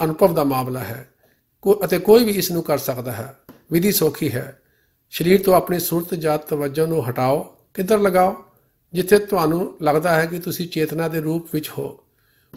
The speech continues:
ਹੁਣੇ ਸਥੂਲ ਸਰੀਰ ਵਿੱਚ ਅਸੀਂ ਮਹਿਸੂਸ ਕਰਦੇ ਹਾਂ ਕਿ ਅਸੀਂ ਆਪਣੀਆਂ ਅੱਖਾਂ ਦੇ ਪਿੱਛੇ ਹਾਂ। ਇਸ ਲਈ ਜੇ ਆਪਣੀ ਸਾਰੀ ਤਵੱਜੋ ਨੂੰ ਅਸੀਂ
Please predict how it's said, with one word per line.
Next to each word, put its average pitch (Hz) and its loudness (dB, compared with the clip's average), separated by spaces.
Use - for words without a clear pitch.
ਹੁਣੇ 185 6
ਸਥੂਲ 208 2
ਸਰੀਰ 185 2
ਵਿੱਚ 170 0
ਅਸੀਂ 185 0
ਮਹਿਸੂਸ 170 0
ਕਰਦੇ 151 0
ਹਾਂ 147 0
ਕਿ 175 0
ਅਸੀਂ 185 0
ਆਪਣੀਆਂ 170 0
ਅੱਖਾਂ 156 -2
ਦੇ 160 0
ਪਿੱਛੇ 147 -4
ਹਾਂ। 131 -6
ਇਸ 208 2
ਲਈ 160 0
ਜੇ 190 2
ਆਪਣੀ 180 2
ਸਾਰੀ 190 2
ਤਵੱਜੋ 175 -2
ਨੂੰ 180 -6
ਅਸੀਂ 190 -4